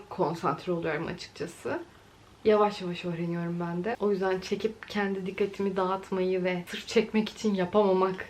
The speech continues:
istemiyorum. Yapacağım. Ben zaten başka bir videomda söylemiş olmam lazım. Odamda Philips Hue kullanıyorum. Ampul olarak bahsettiğim tabii.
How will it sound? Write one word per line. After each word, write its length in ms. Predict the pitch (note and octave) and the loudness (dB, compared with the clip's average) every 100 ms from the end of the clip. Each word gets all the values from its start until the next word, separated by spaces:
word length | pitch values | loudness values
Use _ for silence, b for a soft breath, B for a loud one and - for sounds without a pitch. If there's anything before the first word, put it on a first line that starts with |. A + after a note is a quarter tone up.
| - | -12
istemiyorum. 680 | - - F#3+ F3+ F3+ G#3+ C4 | -12 -4 -2 0 -2 -2 -4
Yapacağım. 460 | G#3 - F3+ G#3 C4 B - | -4 -2 -2 0 -4 B 4
Ben 180 | A#3+ | 4
zaten 380 | A#3+ C4 C4+ B3+ - - | 4 0 0 -4 -6 -12
başka 460 | A3 G#3+ G#3+ - C#4 | -4 -2 -2 -2 0
bir 80 | B3+ | 2
videomda 420 | A3 A3 G#3 A3 | 4 4 2 0
söylemiş 500 | - G#3 G#3 A3 A3 | -2 0 2 0 0
olmam 320 | G3 F#3 F#3 | -2 0 0
lazım. 320 | F3+ F3+ G#3 | -2 0 0
Odamda 400 | G3+ F#3 G3 A3 | 0 0 0 0
Philips 420 | A3 G#3 G#3 - | -2 -6 -6 -4
Hue 140 | G3+ G3+ | -4 -4
kullanıyorum. 640 | F#3 F3 F3 F3 F3+ C#4 E4+ B B B B - | -4 -2 -2 -2 -2 -4 -8 B B B B 0
Ampul 360 | G3 F#3+ F#3 F#3 | 4 4 4 0
olarak 520 | E3+ E3+ E3+ E3+ - E3+ | 0 0 -4 -6 -8 -6
bahsettiğim 520 | E3+ - F3+ - - | -6 -8 -12 -12 -12
tabii. 280 | A3+ - | -6 -6